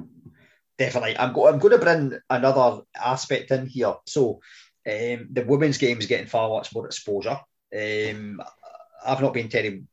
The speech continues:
oh, well, I have been to an under nineteens game, but it wasn't in a purpose-built football place. So that was only recently. I ha-, just because tonight, eh, quite, maybe the biggest crowd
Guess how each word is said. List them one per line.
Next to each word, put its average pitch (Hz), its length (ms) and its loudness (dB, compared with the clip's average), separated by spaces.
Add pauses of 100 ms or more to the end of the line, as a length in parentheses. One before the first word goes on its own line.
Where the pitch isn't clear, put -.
(120)
oh, 120 160 0
well, 101 200 0
I 104 60 0
have 127 320 2
been 117 180 -6
to 107 100 -2
an 101 60 -4
under 107 200 -4
nineteens 101 800 -6
game, 90 260 -4 (100)
but 95 120 -2
it 98 140 -6
wasn't 104 280 -4
in 95 100 -2
a 87 280 -4 (400)
purpose-built 98 540 -4
football 98 340 -6
place. - 460 -8
So 95 240 -6
that 113 140 0
was 117 100 -2
only 98 140 -2
recently. 95 420 -4 (1600)
I - 60 -4
ha-, 160 380 2 (200)
just 180 260 4
because 139 300 6
tonight, 123 460 4 (400)
eh, 107 340 -2
quite, 160 440 0 (240)
maybe 151 400 2
the - 160 0 (100)
biggest - 640 -2
crowd 123 500 2